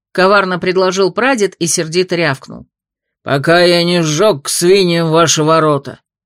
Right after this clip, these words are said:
Веся не удержалась от короткого смешка.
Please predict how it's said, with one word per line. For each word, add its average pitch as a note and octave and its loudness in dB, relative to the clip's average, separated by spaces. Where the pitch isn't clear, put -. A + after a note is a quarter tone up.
Веся B3+ -2
не A#3+ 2
удержалась G3+ 0
от F3 -4
короткого F3+ -4
смешка. D3 -8